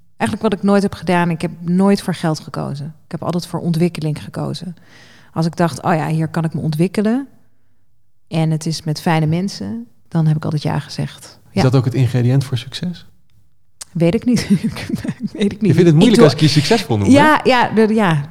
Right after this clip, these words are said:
Speaker 1: dat is stom, hè? Ja.
Speaker 2: Waarom? Is
Speaker 1: Zo
Speaker 2: het weer
Speaker 1: Hollands.
Speaker 2: het gevoel van: "Ik ben helemaal niet zo"?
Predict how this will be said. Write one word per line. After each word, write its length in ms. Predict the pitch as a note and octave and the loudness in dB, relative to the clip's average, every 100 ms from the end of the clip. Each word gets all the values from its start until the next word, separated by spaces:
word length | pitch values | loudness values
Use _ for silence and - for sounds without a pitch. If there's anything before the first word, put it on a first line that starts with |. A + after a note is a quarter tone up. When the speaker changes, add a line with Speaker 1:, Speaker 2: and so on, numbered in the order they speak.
| - | -10
Speaker 1:
dat 120 | F3 | -6
is 80 | F3+ | -4
stom, 280 | - F#3+ F3+ | -4 0 2
hè? 80 | D#3 | 2
Ja. 80 | A3+ G#3+ - - - | 0 -6 -18 -20 -4
Speaker 2:
Waarom? 320 | B2+ C#3+ A#2 - - | 0 2 2 -2 -4
Is 100 | C3 | 2
Speaker 1:
Zo 60 | |
Speaker 2:
het 80 | B2 | 4
weer 200 | C#3 D#3 | 6 6
Speaker 1:
Hollands. 240 | E3 E3 D#3+ | 6 4 2
Speaker 2:
het 140 | - | 0
gevoel 280 | - B2 C#3 | 0 2 2
van: 320 | B2 C3+ C3+ - - | 4 2 0 -4 -16
"Ik 220 | - A#2 - | -8 -8 -6
ben 120 | - | -12
helemaal 280 | - - - | -12 -16 -16
niet 180 | - | -14
zo"? 100 | - | -16